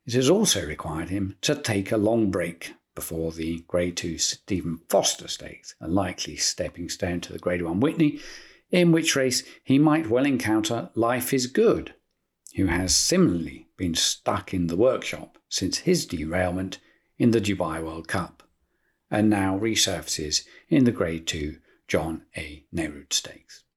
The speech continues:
Now, nobody could sensibly object to the growth of international racing, a transparent boon to our sport. But the people putting up these huge prizes halfway around the world,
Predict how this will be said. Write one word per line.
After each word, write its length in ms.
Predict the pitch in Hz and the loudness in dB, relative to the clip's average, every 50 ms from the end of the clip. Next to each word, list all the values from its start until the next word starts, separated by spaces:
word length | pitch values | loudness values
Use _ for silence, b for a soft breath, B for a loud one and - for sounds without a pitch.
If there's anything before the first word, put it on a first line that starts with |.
| _ _ _ _ _ _ _ - - - - | _ _ _ _ _ _ _ -20 -10 -2 2
Now, 260 | - 110 98 - - - _ _ _ _ _ _ - - | 2 2 2 0 -4 -8 _ _ _ _ _ _ -4 2
nobody 380 | 160 165 147 110 101 101 92 | 2 4 4 4 2 0 0
could 200 | 92 - - - | -2 -2 -2 0
sensibly 520 | - - - 196 160 - - - - 87 90 | 2 2 4 4 2 2 0 -2 -2 -4 -6
object 500 | 90 87 - 110 107 104 - - - - _ - | -4 -2 0 0 0 -2 -4 -8 -14 -16 _ -14
to 100 | - - | -6 -2
the 80 | 110 | -2
growth 320 | 101 - 107 107 98 - - | 0 2 2 2 0 0 0
of 100 | 98 95 | 0 2
international 560 | 101 95 - 107 101 92 87 80 - 110 92 | 2 2 0 0 -2 -2 -2 -2 -2 -2 -4
racing, 360 | 85 82 73 - - - - - _ _ _ _ _ _ _ _ _ - | -4 -6 -8 -8 -10 -12 -12 -14 _ _ _ _ _ _ _ _ _ -4
a 60 | - - | -2 0
transparent 840 | - 139 139 135 123 - - - - 143 143 143 139 147 143 - | 2 2 4 4 2 2 0 -2 -2 -2 0 0 -2 -2 -4 -4
boon 320 | - 95 90 95 95 92 92 | 0 2 2 4 2 2 0
to 140 | - - 104 | -2 -2 -2
our 160 | 90 90 95 | -2 -2 -2
sport. 520 | - - - - - - - - _ - - _ _ _ _ _ _ _ _ _ _ _ _ _ _ _ _ _ b b b b b b b b - | -4 -4 -6 -8 -10 -12 -12 -14 _ -20 -20 _ _ _ _ _ _ _ _ _ _ _ _ _ _ _ _ _ b b b b b b b b -2
But 100 | 156 170 | 0 0
the 100 | 160 - | 0 0
people 360 | - - 240 262 262 - - | 2 2 2 2 2 0 -2
putting 300 | - 139 135 120 120 123 | 0 0 0 2 2 0
up 180 | 135 135 - | 0 -2 -2
these 340 | - 107 104 98 95 - - | -2 0 0 0 0 0 2
huge 300 | 156 151 139 120 - - | 4 4 2 2 0 -4
prizes 720 | - - 117 120 123 120 104 - - - - - - - - _ _ _ | -4 -2 0 2 2 2 0 0 -2 -2 -2 -4 -4 -4 -6 _ _ _
halfway 380 | - - 123 120 - - 120 113 | 0 2 2 2 2 2 2 2
around 240 | 110 107 104 101 98 | 2 2 2 0 0
the 60 | 95 | 0
world, 460 | 90 98 98 80 - - 104 107 - | 0 0 -2 -4 -6 -10 -10 -12 -12